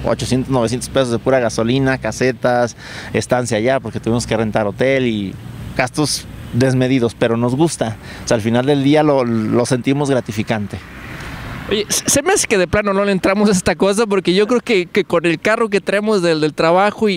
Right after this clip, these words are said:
Speaker 2: y ni dándoles la cámara y el micrófono de revete ajustamos esas tres. Entonces, mejor los apoyamos, mejor les seguimos echando porras, que, que a fin de cuentas me queda claro que, como ustedes insisten, ¿no? Se, se han ido metiendo a esta, a esta actividad, pues, porque les gusta,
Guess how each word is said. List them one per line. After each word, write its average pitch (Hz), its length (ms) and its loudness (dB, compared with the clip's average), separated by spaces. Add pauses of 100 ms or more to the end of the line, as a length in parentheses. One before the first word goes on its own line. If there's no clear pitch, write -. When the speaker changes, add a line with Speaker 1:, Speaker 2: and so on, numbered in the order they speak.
Speaker 2:
y 160 120 2
ni 151 120 4
dándoles 175 500 2
la 139 140 0
cámara 190 280 0
y - 20 2
el 147 60 0
micrófono 170 460 2
de 131 80 4
revete 143 360 0
ajustamos 147 540 -2
esas 151 260 0
tres. 294 300 -2
Entonces, 180 580 0 (600)
mejor 208 320 4
los 247 200 0
apoyamos, 214 640 2
mejor 202 340 2
les 196 120 2
seguimos 185 380 2
echando 190 340 2
porras, 190 500 2 (420)
que, 160 220 2
que 180 100 0
a 180 40 2
fin 233 140 0
de 254 80 2
cuentas 247 260 -2
me 214 120 0
queda 220 240 0
claro 214 380 0
que, 151 640 0
como 160 200 0
ustedes 202 320 0
insisten, 175 420 -2
¿no? 175 160 2
Se, - 240 -2
se - 200 0
han 208 100 2
ido 226 180 2
metiendo 202 400 0
a 196 40 2
esta, 202 240 -2
a - 80 -2
esta 175 180 0
actividad, 175 540 2 (760)
pues, - 140 0
porque 151 240 0
les 147 160 2
gusta, 202 340 0